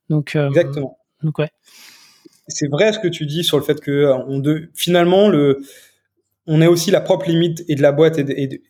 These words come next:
Speaker 2: en tant que C E O, c'est que, bah, et du coup, ce que tu dis revient un peu à ce que je disais tout à l'heure, c'est que finalement, on re-, à chaque fois, même si on est sur un projet, le projet est ramené au C E O. Euh, et donc, si le C E O a des limites, ben, du coup, on se retrouve à avoir les, les limites pour la boîte.
Speaker 1: Hmm.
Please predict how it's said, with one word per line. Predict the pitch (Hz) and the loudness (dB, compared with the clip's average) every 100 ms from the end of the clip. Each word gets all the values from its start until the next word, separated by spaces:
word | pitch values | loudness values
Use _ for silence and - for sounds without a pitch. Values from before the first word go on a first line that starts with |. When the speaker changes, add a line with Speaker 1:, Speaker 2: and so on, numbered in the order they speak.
| _ _ | _ _
Speaker 2:
en | 139 | -8
tant | 147 | -6
que | 135 | -6
C | - 143 | -4 0
E | |
O, | 180 | 0
c'est | 180 135 | 0 -6
que, | 139 | -4
bah, | 135 131 127 - _ | 0 0 -2 -12 _
et | 160 160 | -8 -4
du | 147 | -2
coup, | 240 | 0
ce | - | 0
que | 165 | -2
tu | 165 | 0
dis | 160 220 | 0 0
revient | 160 139 156 | 0 0 2
un | 170 | 2
peu | 160 170 | 2 0
à | |
ce | 160 | 0
que | |
je | 147 | -2
disais | 147 147 | -2 0
tout | |
à | 156 | 2
l'heure, | 156 | 2
c'est | 156 | 0
que | 151 | -6
finalement, | 151 147 160 202 208 _ _ | -4 0 0 0 -4 _ _
on | 143 | -4
re-, | 131 190 226 | 2 2 2
à | 165 | 2
chaque | 160 196 | 2 0
fois, | - 180 185 | 0 0 2
même | 190 202 | 2 0
si | - | 0
on | 180 165 | 0 2
est | 175 | 2
sur | - 170 | 0 0
un | |
projet, | 160 165 151 180 - _ _ - | 0 0 0 -2 -6 _ _ -4
le | 156 | -2
projet | - 175 160 185 | 2 2 2 2
est | 135 | 0
ramené | 139 165 170 | 0 0 2
au | 160 | 0
C | 156 - 143 | -2 -6 -4
E | |
O. | 147 - _ _ _ 127 | -4 -4 _ _ _ -8
Euh, | 131 | -4
et | 139 | 0
donc, | 170 170 | 0 -2
si | - 220 | -2 -2
le | 214 | -2
C | - | 0
E | 185 | 4
O | |
a | 175 | 4
des | 160 160 | 4 0
limites, | 156 180 202 | 0 0 0
ben, | 156 | -2
du | 139 | -2
coup, | 139 190 | -4 -4
on | 185 | -2
se | |
retrouve | 156 - 165 | -2 0 2
à | |
avoir | 151 180 143 147 | 2 2 -2 -4
les, | 160 | 0
les | 160 175 | 4 4
limites | 165 160 156 | 2 0 0
pour | - | 0
la | 156 | 0
boîte. | 143 127 - _ - | 2 -2 -6 _ -2
Speaker 1:
Hmm. | 151 | -2